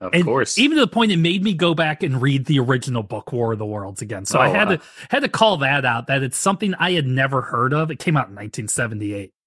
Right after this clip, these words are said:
Speaker 2: but it's
Speaker 1: Hmm.
Speaker 2: something I never heard of a year ago. And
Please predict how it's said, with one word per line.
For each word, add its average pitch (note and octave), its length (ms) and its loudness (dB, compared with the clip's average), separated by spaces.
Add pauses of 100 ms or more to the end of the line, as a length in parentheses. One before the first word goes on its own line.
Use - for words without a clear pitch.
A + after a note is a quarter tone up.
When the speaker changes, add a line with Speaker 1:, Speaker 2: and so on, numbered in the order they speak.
(260)
Speaker 2:
but C#3 100 4
it's G#2 120 0
Speaker 1:
Hmm. F2 60 -2
Speaker 2:
something D3 360 0
I C3+ 140 0
never B2+ 440 2
heard C3+ 320 2
of C#3+ 200 2
a B2 100 -2
year A#2 340 -2
ago. E3+ 480 -2 (460)
And B2+ 520 0